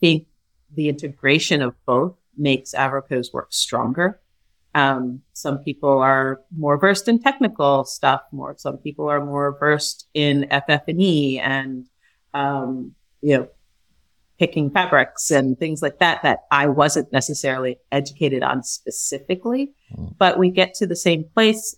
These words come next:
Speaker 1: and we're educating each other. And, um, I think that makes for stronger designs so that each person in the studio can now do much more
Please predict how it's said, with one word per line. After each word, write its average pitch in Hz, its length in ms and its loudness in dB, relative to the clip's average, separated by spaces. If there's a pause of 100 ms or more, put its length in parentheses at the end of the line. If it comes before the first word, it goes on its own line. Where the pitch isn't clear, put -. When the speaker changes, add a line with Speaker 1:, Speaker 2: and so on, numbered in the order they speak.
Speaker 1:
and 151 400 4
we're 160 320 0
educating 160 540 -2
each 135 220 -6
other. 139 340 0 (400)
And, 139 420 0 (120)
um, 131 480 -4 (440)
I 147 120 0
think 156 240 -2
that 147 200 2
makes 143 220 -4
for - 120 -12
stronger 127 520 0 (140)
designs - 640 -8
so - 180 -2
that 139 300 2 (480)
each 208 280 0
person 165 540 2
in 151 120 -4
the 139 80 -4
studio 147 560 2
can 139 280 -4
now 135 540 2
do 135 400 -6 (420)
much 196 420 2
more 160 640 2